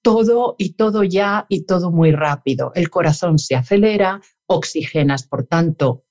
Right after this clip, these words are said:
poco la sangre y menos aún el cerebro, y entras en pensamiento, eh, demasiado compulsivo, en demasiado ruido mental. Y hay un momento donde en el cuerpo dice, "Basta", y entras en ansiedad.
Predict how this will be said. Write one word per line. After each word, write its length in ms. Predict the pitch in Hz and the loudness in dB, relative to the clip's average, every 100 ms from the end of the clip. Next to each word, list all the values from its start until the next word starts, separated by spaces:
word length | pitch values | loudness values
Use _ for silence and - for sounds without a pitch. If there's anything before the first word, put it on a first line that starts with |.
| _ | _
poco 440 | 185 170 - 131 - | 0 0 -2 -6 -4
la 100 | 151 | -6
sangre 560 | 151 175 175 147 127 - | -2 -2 0 0 0 0
y 120 | 160 | 2
menos 440 | 156 175 160 147 147 | 4 2 0 -2 0
aún 400 | 147 165 147 - | 2 2 0 0
el 160 | 160 165 | -2 0
cerebro, 580 | 233 208 180 175 175 180 - _ | 0 2 2 0 -2 -4 -20 _
y 160 | 180 202 | -2 2
entras 320 | 202 214 208 | 2 -2 -4
en 160 | 202 185 | -4 -2
pensamiento, 920 | 175 160 160 156 170 175 - 190 196 - - - | -2 -2 0 2 2 -2 -2 -2 -2 -8 -20 -4
eh, 320 | 185 170 165 | 0 2 2
demasiado 560 | 165 175 160 156 190 196 | 0 -2 -2 -4 -4 -2
compulsivo, 840 | 196 175 156 170 151 - 165 147 | 0 -2 0 0 0 0 2 2
en 120 | 143 165 | 0 0
demasiado 680 | 180 160 151 233 233 220 | 0 -2 -2 0 2 2
ruido 520 | 160 165 175 160 160 _ | 2 0 -2 -4 -4 _
mental. 680 | 156 151 147 147 139 127 127 _ _ _ - _ _ _ _ _ _ | 0 2 2 2 0 -2 -8 _ _ _ -20 _ _ _ _ _ _
Y 120 | 170 | 0
hay 160 | 170 151 | 2 4
un 80 | 139 | 2
momento 420 | 143 214 202 196 | 2 2 2 0
donde 220 | 180 156 | 2 4
en 80 | 147 | 2
el 180 | 143 - | 0 -2
cuerpo 400 | 175 180 160 151 | 0 0 0 0
dice, 380 | 127 123 - _ | 0 -2 -6 _
"Basta", 680 | 151 147 135 - - - - _ _ _ _ _ - | -2 0 0 -4 -12 -16 -18 _ _ _ _ _ -4
y 180 | 135 139 | 0 2
entras 340 | 131 135 143 | 2 -2 0
en 80 | 135 | 0
ansiedad. 580 | 131 127 135 127 120 | 0 -2 0 0 -2